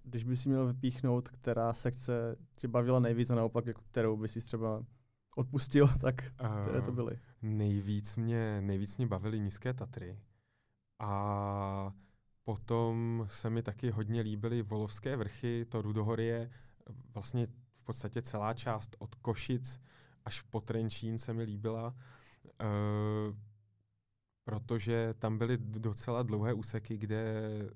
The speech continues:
Speaker 2: jsme se nepotkávali skoro s žádnou civilizací, eh, a s-, od Košic do Tater, tak jsme šli sami. Tam jsme
Speaker 1: Mhm.
Speaker 2: v podstatě nikoho nepotkali. A potom v Tatrách jsme potkávali turisty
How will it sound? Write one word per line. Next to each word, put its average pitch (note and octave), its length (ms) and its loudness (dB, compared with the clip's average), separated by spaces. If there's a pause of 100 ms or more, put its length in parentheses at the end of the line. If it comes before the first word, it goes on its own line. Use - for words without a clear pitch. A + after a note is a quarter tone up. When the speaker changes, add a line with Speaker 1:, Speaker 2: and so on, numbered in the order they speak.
(280)
Speaker 2:
jsme A2 280 -2
se A#2 160 -4
nepotkávali G#2+ 640 -4
skoro G#2+ 320 -8
s G2+ 60 -10
žádnou G#2 300 -4
civilizací, G#2 720 -4 (240)
eh, G#2 80 -16 (840)
a A2 60 -6 (760)
s-, - 240 -12
od A#2+ 140 -4
Košic B2+ 460 0
do A2 140 0
Tater, A2+ 480 0
tak G#2+ 160 -6
jsme A#2+ 140 -2
šli A#2+ 180 -2
sami. G#2+ 340 -4 (460)
Tam - 140 -4
jsme B2 140 0
Speaker 1:
Mhm. - 40 -4
Speaker 2:
v - 40 -8
podstatě G#2+ 320 -4
nikoho A2+ 260 0
nepotkali. A2 580 -4 (500)
A G#2 320 0
potom A#2 280 -2
v A#2+ 60 -6
Tatrách G#2+ 320 -2
jsme A#2 120 -4
potkávali A2 480 -2
turisty G#2+ 500 -4